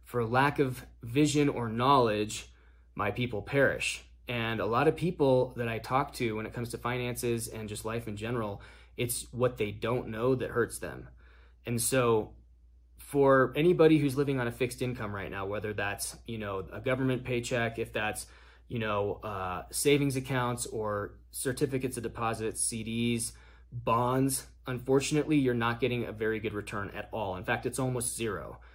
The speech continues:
Uh, anybody who's keeping, you know, cash in their savings accounts is getting about zero percent right now, maybe close to one percent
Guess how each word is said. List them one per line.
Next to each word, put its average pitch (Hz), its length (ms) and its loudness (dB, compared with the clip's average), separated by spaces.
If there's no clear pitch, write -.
Uh, 107 200 -4
anybody 147 340 8
who's 135 200 2
keeping, 131 640 0
you 156 120 -2
know, 117 220 0
cash 135 400 -2
in 139 80 2
their 117 120 0
savings 123 380 -2
accounts 135 480 -2
is 120 220 -6
getting 120 220 0
about 110 260 -2
zero 113 220 0
percent 104 340 -6
right 87 200 -10
now, 87 160 -8
maybe 147 500 6
close 135 280 0
to 131 80 0
one 123 200 0
percent 120 460 -2